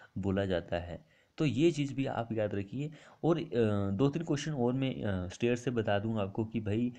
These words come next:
हैंड रूम जो होता है वो must not be less than टू पॉइंट ज़ीरो फ़ाइव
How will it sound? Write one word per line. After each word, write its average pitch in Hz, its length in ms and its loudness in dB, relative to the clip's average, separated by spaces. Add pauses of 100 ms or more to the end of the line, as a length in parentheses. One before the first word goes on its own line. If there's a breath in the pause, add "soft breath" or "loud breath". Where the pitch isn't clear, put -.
(520 loud breath)
हैंड 139 240 2
रूम 165 240 2
जो 160 120 2
होता 127 300 0
है 135 400 0 (160)
वो 147 120 4
must 123 500 -2
not 113 380 0
be 117 220 -2
less 107 360 0
than 139 220 -2 (460 loud breath)
टू 165 220 6
पॉइंट 131 320 2
ज़ीरो 110 340 0
फ़ाइव 92 400 -2